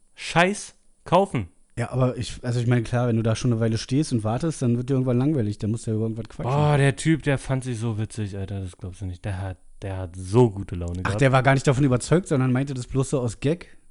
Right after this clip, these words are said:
Speaker 1: Nein, na kl-, nein, der hat es schon, der hat es schon aus Überzeugung gesagt.
Speaker 2: Hä, ist der
Speaker 1: Der
Speaker 2: komplett
Speaker 1: hat mit
Speaker 2: dumm?
Speaker 1: seiner achtzig Jahre angefangen, sich vegan zu ernähren, ne, da hat er erzählt.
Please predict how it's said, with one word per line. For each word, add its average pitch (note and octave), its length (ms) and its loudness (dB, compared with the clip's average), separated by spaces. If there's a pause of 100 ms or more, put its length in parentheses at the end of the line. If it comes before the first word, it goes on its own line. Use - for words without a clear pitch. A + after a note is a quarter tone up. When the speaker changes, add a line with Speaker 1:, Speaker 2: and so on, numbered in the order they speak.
(160)
Speaker 1:
Nein, F#3 520 4
na C#3 120 8
kl-, C3+ 260 -6
nein, E3 380 -2
der A#2 180 4
hat D#3+ 160 0
es - 120 -6
schon, B2 460 0
der G#2 140 0
hat C3+ 120 -4
es - 100 -14
schon C#3+ 180 -2
aus G#2 160 -4
Überzeugung F#2+ 480 -2
gesagt. A#2+ 320 -4
Speaker 2:
Hä, - 140 -12
ist - 180 -10
der A#2 60 2
Speaker 1:
Der - 60 -8
Speaker 2:
komplett B2 220 6
Speaker 1:
hat B2 100 4
mit D#3 100 8
Speaker 2:
dumm? A#3 60 10
Speaker 1:
seiner D#3 320 8
achtzig D#3 380 -2
Jahre D#3 260 2
angefangen, E3+ 540 0
sich D3 180 -2
vegan C#3+ 300 2
zu - 140 -4
ernähren, D#3 400 0
ne, A2 140 -2
da G#2+ 160 0
hat G2 100 -4
er G2+ 80 -6
erzählt. F#2+ 460 -8